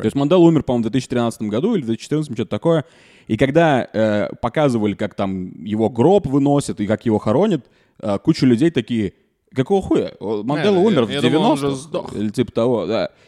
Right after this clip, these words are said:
Speaker 1: И, а, в, в общем, люди были уверены, что он умер в тюрьме, но на самом деле он умер гораздо позже. Это как раз то, что дало своё название Манделла-эффекту. А, другая, другой пример, например, а, з-, з-, ты знаешь такую игру «Монополия»?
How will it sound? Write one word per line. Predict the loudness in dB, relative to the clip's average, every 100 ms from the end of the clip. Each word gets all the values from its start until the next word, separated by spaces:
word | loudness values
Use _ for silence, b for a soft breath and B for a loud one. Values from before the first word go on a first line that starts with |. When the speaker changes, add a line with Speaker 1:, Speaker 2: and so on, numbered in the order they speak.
| b -6
Speaker 1:
И, | -6
а, | -4 -6 -6
в, | -6 -12 -4
в |
общем, | -2 2
люди | 2 4
были | 2
уверены, | 2 2 0
что | 0
он | 0
умер | 0 0
в | 0
тюрьме, | 2 2 0 0
но | -2
на | -2
самом | -2 -4 0
деле | 0 0
он | 0
умер | -2 -2
гораздо | -4 -6 -6 -6
позже. | -4 -4 -6 -8
Это | -6 -8
как | -12 -8
раз | -8
то, | -6 -6
что | -4 -4 b b -6
дало | 2 2
своё | 2 0 0
название | -2 -4 -6 -4 -4
Манделла-эффекту. | -4 -8 -6 -4 -2 -4 -6 -12 -12 -20 b b b
А, | -6 -2 -2 -2 0
другая, | 0 2 0 0
другой | -2 -2 -2
пример, | -2 -2 -2
например, | -2 -2 0 0 -2 -4
а, | -2 -2 -2 -2 -4
з-, | -10 -10 -10
з-, | -10
ты | -8
знаешь | -8 -4
такую | -2
игру | 0 0
«Монополия»? | 0 -2 -4 -6 -10